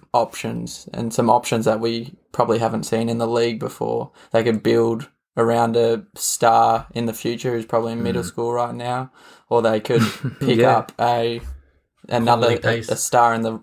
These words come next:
Speaker 1: league right now. Um, but we'll just have to wait and see what Sam
Speaker 2: Yeah.
Speaker 1: Presti does.
Speaker 3: Yeah, likewise, I agree. Losing Paul, Schroeder, Adams, certainly gonna hurt your immediate future.
Speaker 2: Mm,
Speaker 3: Yet
Speaker 2: mm.
Speaker 3: they've performed admirably so far. Um, as we said, getting George Hill,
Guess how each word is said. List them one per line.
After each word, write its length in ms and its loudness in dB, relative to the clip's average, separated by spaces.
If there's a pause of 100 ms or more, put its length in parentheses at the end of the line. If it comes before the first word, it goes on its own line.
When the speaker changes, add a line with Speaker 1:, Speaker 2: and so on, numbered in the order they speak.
(140)
Speaker 1:
league 300 -2
right 220 2
now. 400 -4 (460)
Um, 500 0
but 120 0
we'll 120 0
just 180 -2
have 160 0
to 100 -2
wait 120 2
and 120 -4
see 140 -2
what 140 -2
Sam 200 -2
Speaker 2:
Yeah. 100 2
Speaker 1:
Presti 320 -4
does. 360 -10 (160)
Speaker 3:
Yeah, 260 0
likewise, 500 2
I 120 4
agree. 320 0
Losing 500 0
Paul, 320 2
Schroeder, 440 0
Adams, 600 0 (460)
certainly 360 0
gonna 160 0
hurt 420 0
your 160 -4
immediate 440 -2
future. 300 0
Speaker 2:
Mm, 180 -6
Speaker 3:
Yet 180 2
Speaker 2:
mm. 120 -4
Speaker 3:
they've 260 -2
performed 460 -2
admirably 500 2
so 280 2
far. 420 2 (460)
Um, 540 0
as 160 0
we 60 2
said, 260 0
getting 240 2
George 300 0
Hill, 380 2